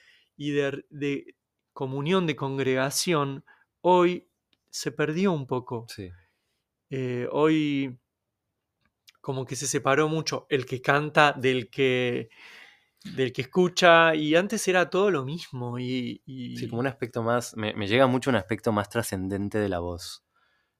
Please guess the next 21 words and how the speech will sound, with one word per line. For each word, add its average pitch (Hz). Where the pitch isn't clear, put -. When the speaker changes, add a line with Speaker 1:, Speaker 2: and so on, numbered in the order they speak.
Speaker 2:
que 87
no, 92
que -
lo 87
estamos 92
perdiendo, 87
¿no? 101
Speaker 1:
Sí, 135
Speaker 2:
Sí, 131
Speaker 1:
completamente. 139
Speaker 2:
por 95
ahí 101
hoy 107
estamos 98
más, -
más 98
conectados 101
con 98
la 90
voz, -
bueno, 98